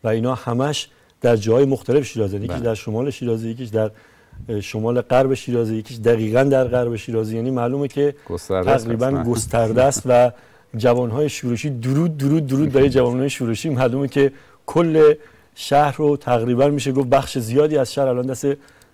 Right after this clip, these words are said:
Speaker 1: جوانهای شورشیه. اون موقع هم، اه، داشتم اینو بهتون می‌گفتم، اون موقع هم همینطوری بود. یعنی ما از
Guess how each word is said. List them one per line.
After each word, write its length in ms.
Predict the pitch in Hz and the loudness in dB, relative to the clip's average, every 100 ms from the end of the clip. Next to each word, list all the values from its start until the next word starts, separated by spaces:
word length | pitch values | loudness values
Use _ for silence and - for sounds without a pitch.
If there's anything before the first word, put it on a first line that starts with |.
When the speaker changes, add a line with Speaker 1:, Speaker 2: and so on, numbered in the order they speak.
| _ | _
Speaker 1:
جوانهای 480 | - 120 110 110 127 | -2 0 0 -2 -4
شورشیه. 560 | - 120 107 - 107 87 _ _ _ _ | -4 -6 -6 -4 -6 -6 _ _ _ _
اون 120 | 123 | -4
موقع 280 | 123 120 120 | -2 0 0
هم، 160 | 139 139 | 0 -4
اه، 220 | 123 113 | -4 -4
داشتم 280 | 123 - 139 | -4 -6 -4
اینو 120 | 139 | -4
بهتون 220 | 113 110 | -4 -6
می‌گفتم، 260 | 101 95 107 | -8 -8 -8
اون 140 | 113 | -6
موقع 220 | 113 110 | -2 0
هم 120 | 143 147 _ _ _ _ _ _ _ _ - | 0 -4 _ _ _ _ _ _ _ _ -8
همینطوری 420 | 131 135 131 131 | -2 -2 0 0
بود. 200 | 127 95 | 0 -2
یعنی 140 | 104 117 | -4 -2
ما 200 | 123 | 2
از 140 | 117 | 2